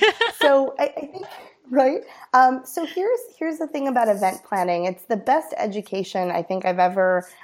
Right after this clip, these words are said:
I love my university and my high school and, and every, you know, every institution I've been through. But this, this business has been my teacher.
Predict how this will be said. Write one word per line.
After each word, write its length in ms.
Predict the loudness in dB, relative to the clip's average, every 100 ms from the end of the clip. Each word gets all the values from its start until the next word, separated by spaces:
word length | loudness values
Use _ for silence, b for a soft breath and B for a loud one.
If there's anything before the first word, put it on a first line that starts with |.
| -2
I 80 | 2
love 280 | 4 2
my 120 | 0 -2
university 720 | -2 -2 -2 -4 -4 -4 -2
and 140 | -2
my 100 | -4
high 220 | -4 -6 -8
school 340 | -8 -6 -2
and, 140 | -2 -4
and 160 | -4
every, 420 | -4 -4 -4 -6 -10
you 140 | -10
know, 180 | -8 -8 -8
every 240 | -4 -4
institution 520 | -4 -8 -8 -8 -4
I've 140 | -4 -4
been 180 | -6 -6
through. 300 | -6 -6 -8 b b b -6
But 240 | -4 -2 -2
this, 340 | -2 -4 -20 -12
this 300 | -6 -6 -2
business 480 | -2 0 -2 -4
has 260 | -4 -4 -6 -14 _ _ -10
been 220 | -4 -2 0
my 140 | -2
teacher. 720 | -4 -10 -8 -2 0 0 -2